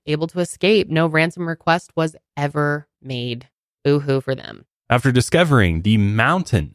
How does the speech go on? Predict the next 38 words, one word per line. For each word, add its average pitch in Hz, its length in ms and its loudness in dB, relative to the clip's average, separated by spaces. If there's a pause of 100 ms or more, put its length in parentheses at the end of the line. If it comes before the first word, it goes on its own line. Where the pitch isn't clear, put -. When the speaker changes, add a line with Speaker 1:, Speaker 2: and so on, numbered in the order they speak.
(120)
Speaker 2:
of 104 120 2
evidence 92 480 0
in 95 140 -6
the 87 60 -2
Woods 85 200 -2
estate, 82 440 -6 (420)
arrest 107 300 2
warrants 104 280 0
were 92 80 -2
issued 85 440 -2
for 80 200 -4
Frederick 87 400 -2
Woods, 104 460 2
James 85 380 -6
Schoenfeld, 104 680 0
and 85 240 -6
Richard 107 400 0 (200)
Schoenfeld. 78 600 -6 (520)
As 120 120 4
we 110 80 4
said, 107 220 2
Richard 131 340 2
was 117 140 0
planning 98 340 2
to - 80 -8
turn 98 120 0
himself 85 400 -2
in, 98 400 2 (400)
and 92 120 -4
eight 92 180 0
days 87 240 0
after - 300 -4
the 82 80 -8
kidnapping, 92 500 -6
he 90 140 -4
did 82 220 -6
just 80 260 -8
that. 98 260 0